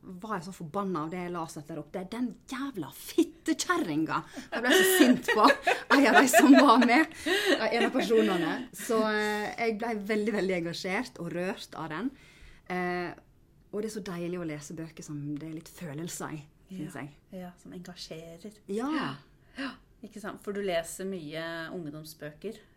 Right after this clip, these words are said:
Speaker 2: Eh.
Speaker 1: Ja, jeg gjør jo det etter jeg, eh, selv debuterte med ungdomsbok, men også fordi jeg jobber som lydbokinnleser. Eh, og jeg leser inn veldig mye ungdomsbøker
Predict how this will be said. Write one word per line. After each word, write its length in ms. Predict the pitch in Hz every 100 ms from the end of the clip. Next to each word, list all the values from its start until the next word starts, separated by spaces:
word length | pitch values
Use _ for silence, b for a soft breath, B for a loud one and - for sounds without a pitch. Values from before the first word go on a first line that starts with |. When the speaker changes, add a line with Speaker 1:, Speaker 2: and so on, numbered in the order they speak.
| -
Speaker 2:
Eh. 520 | 180 180 180 180 185 -
Speaker 1:
Ja, 160 | 339 330
jeg 140 | 320 294
gjør 160 | 277
jo 80 | 185
det 120 | 165 240
etter 320 | 220 - 226 214
jeg, 140 | 170
eh, 500 | 175 160 156 147 -
selv 320 | - - 196
debuterte 520 | 170 165 160 180 175 180
med 180 | 160 -
ungdomsbok, 720 | 160 151 151 254 277 - -
men 280 | 220 214 208
også 260 | 247 226
fordi 240 | - 196 196
jeg 160 | 160
jobber 220 | 156 156 185
som 160 | 185
lydbokinnleser. 800 | 156 156 185 190 156 139 - 156 277 B B B B -
Eh, 300 | 175 175 180
og 80 | 202
jeg 140 | 196
leser 420 | 190 196 196 - -
inn 260 | 330 285 165
veldig 240 | 151 170
mye 260 | 165 - -
ungdomsbøker 680 | 160 147 147 156 156 -